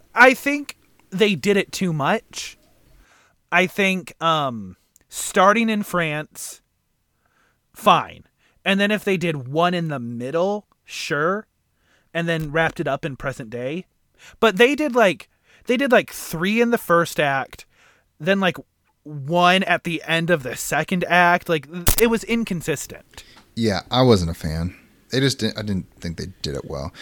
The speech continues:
Speaker 2: This, dude, the story, the concept, the
Speaker 1: So
Speaker 2: premise
Speaker 1: cool.
Speaker 2: is awesome.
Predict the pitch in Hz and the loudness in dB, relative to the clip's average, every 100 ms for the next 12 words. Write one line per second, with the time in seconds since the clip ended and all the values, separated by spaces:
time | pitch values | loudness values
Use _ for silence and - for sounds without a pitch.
0 | - - 135 - 127 185 123 117 - - | -4 0 2 2 4 4 4 0 0 4
1 | 139 170 175 170 - - 127 127 - 127 | 6 6 4 0 -6 -2 0 2 2 2
2 | 127 - _ _ _ _ _ - _ - | 2 -2 _ _ _ _ _ -20 _ -2
3 | 104 123 123 135 - 113 107 - - 98 | 6 8 8 8 6 4 2 2 -2 2
4 | 104 92 - 71 - | 2 2 -2 -4 -12